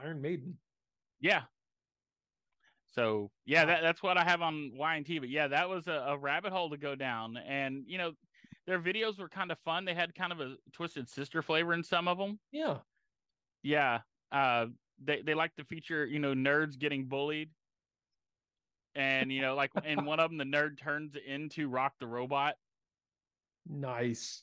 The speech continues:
Speaker 2: Yeah, and, like, he tries to, there's a girl that he wants to date, but she goes out with a jock instead. He ends up saving her when he's in his guise as Rock the Robot,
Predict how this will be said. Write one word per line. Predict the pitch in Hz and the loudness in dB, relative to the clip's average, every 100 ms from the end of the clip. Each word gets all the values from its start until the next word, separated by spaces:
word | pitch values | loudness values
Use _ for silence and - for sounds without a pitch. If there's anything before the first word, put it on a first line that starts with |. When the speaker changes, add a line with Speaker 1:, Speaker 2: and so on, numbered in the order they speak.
| - | -8
Speaker 2:
Yeah, | 139 147 123 113 - | 2 4 4 0 0
and, | 131 127 123 127 | 0 2 0 -4
like, | 127 - | -8 -10
he | - 135 131 131 _ _ _ _ | -10 -6 -6 -8 _ _ _ _
tries | - 160 147 | 2 2 2
to, | 156 143 | -2 2
there's | 143 139 139 | 4 4 2
a | |
girl | 123 135 160 170 | 0 2 4 4
that | 160 | 2
he | 160 | 0
wants | 160 156 | -2 -4
to | 156 | -4
date, | 139 143 160 - | 2 2 2 -6
but | 151 143 | -8 -8
she | - 151 | -6 -2
goes | 156 151 | 0 2
out | 151 | 0
with | 143 135 | 0 -6
a | |
jock | 117 135 139 - | -4 0 0 -2
instead. | 131 - 147 151 | -10 -4 -4 -2
He | 151 | -4
ends | 147 | -6
up | 147 | -8
saving | - - 127 139 | -6 0 0 2
her | 147 147 | 0 0
when | 139 | -2
he's | 131 127 | -4 -4
in | 139 | -4
his | 131 | -4
guise | 123 127 135 139 127 | -2 0 2 0 -4
as | 113 | -12
Rock | 123 131 - | -6 -6 -6
the | 117 | -8
Robot, | 120 131 143 147 | -6 -2 0 0